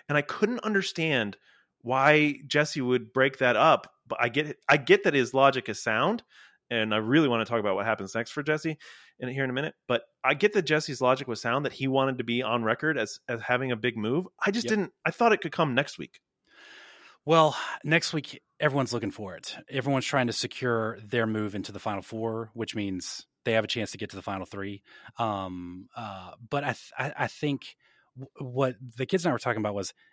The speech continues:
Speaker 2: Jesse's never won. I don't think Jesse's won an immunity challenge.
Speaker 1: I also don't think so, but I don't
Speaker 2: So
Speaker 1: know
Speaker 2: he
Speaker 1: for certain.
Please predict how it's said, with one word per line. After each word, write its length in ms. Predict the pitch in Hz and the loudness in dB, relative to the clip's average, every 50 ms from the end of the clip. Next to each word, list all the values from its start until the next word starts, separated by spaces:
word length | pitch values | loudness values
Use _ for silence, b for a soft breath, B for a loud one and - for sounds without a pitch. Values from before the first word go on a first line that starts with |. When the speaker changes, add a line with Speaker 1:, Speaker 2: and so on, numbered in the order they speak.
| _ _ | _ _
Speaker 2:
Jesse's 300 | 107 - 175 - - 147 | -2 -2 -2 -2 0 -2
never 160 | 135 117 110 | 0 0 0
won. 180 | 104 107 117 127 | -2 -2 -2 0
I 60 | - 147 | 0 0
don't 100 | 185 - | 0 0
think 140 | 202 151 | -2 -4
Jesse's 280 | 120 139 120 - 110 104 | -4 -6 -4 -6 -8 -4
won 140 | 107 110 104 | -4 -2 -2
an 100 | 98 95 | -2 -4
immunity 480 | 95 98 92 90 87 87 85 85 _ _ _ _ _ | -6 -8 -8 -10 -12 -16 -20 -20 _ _ _ _ _
challenge. 500 | - - 104 87 78 - 78 - - - | -12 -10 -10 -10 -12 -16 -16 -16 -6 2
Speaker 1:
I 80 | 110 113 | 4 4
also 240 | 110 107 107 - 117 | 4 4 2 0 -6
don't 200 | 104 107 101 95 | -6 -6 -6 -6
think 160 | - 92 90 | -8 -10 -10
so, 160 | - - 101 | -6 -6 -6
but 140 | 92 104 92 | -4 -4 -4
I 40 | 95 | -2
don't 80 | 95 92 | -2 -2
Speaker 2:
So 100 | 90 127 | -2 -2
Speaker 1:
know 40 | 120 | -4
Speaker 2:
he 40 | |
Speaker 1:
for 80 | 110 101 | -4 -8
certain. 380 | 92 - 95 87 85 90 101 | -10 -10 -10 -10 -10 -14 -16